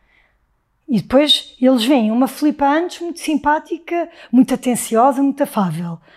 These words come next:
Mas depois, durante a maratona, como é o caso da Antártida,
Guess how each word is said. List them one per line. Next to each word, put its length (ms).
Mas 200
depois, 320
durante 320
a 60
maratona, 540
como 320
é 60
o 60
caso 320
da 120
Antártida, 760